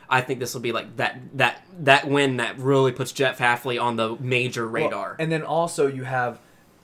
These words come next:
Speaker 2: that
Speaker 1: It's like a trap game.
Speaker 2: Well,
Speaker 1: Right after a big win,
Speaker 2: yes,
Speaker 1: it's a,
Speaker 2: exactly.
Speaker 1: this is a huge trap
Speaker 2: You
Speaker 1: game.
Speaker 2: have that huge emotional
Speaker 1: This is not
Speaker 2: high.
Speaker 1: a team you wanna play coming off that.
Speaker 2: No.
Speaker 1: Nope.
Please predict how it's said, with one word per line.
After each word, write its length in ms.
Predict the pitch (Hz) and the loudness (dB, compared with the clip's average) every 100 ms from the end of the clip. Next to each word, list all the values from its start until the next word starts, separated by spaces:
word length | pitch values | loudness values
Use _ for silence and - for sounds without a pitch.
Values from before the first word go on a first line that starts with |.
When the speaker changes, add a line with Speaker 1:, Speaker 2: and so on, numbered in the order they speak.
| _ _ _ - | _ _ _ -2
Speaker 2:
that 120 | 139 | 2
Speaker 1:
It's 60 | 160 | 4
like 120 | 196 | 4
a 40 | |
trap 400 | 151 - 160 156 - | 2 2 4 4 2
game. 100 | 127 | 4
Speaker 2:
Well, 120 | 175 | 8
Speaker 1:
Right 160 | 147 175 | 8 6
after 260 | 175 175 | 4 4
a 80 | 143 | 4
big 220 | 147 151 | 4 2
win, 180 | 135 - | 4 4
Speaker 2:
yes, 380 | 165 147 156 - | 6 6 2 0
Speaker 1:
it's 160 | 135 - | 0 2
a, 20 | |
Speaker 2:
exactly. 400 | - 185 196 165 | 4 6 4 4
Speaker 1:
this 100 | 165 | 2
is 80 | 151 | 2
a 40 | |
huge 400 | 123 156 160 135 | 2 0 -2 -2
trap 260 | - 135 135 | 0 0 2
Speaker 2:
You 80 | 160 | 2
Speaker 1:
game. 60 | |
Speaker 2:
have 200 | 160 165 | 4 4
that 180 | 160 147 | 4 -2
huge 560 | - - 180 196 202 165 | -6 -10 -6 -4 -4 -4
emotional 360 | 160 147 160 156 | -4 0 2 6
Speaker 1:
This 140 | 185 | 6
is 100 | 190 | 8
not 240 | 156 170 165 | 10 10 10
Speaker 2:
high. 120 | 175 | 8
Speaker 1:
a 40 | |
team 80 | 147 | 6
you 80 | 143 | 4
wanna 140 | 135 120 | 2 0
play 200 | 147 131 | 0 0
coming 260 | 131 120 | -2 -4
off 200 | 120 120 | -4 -2
that. 100 | 120 | -2
Speaker 2:
No. 260 | 170 - - | 0 0 2
Speaker 1:
Nope. 460 | 123 131 131 113 | 2 2 0 -8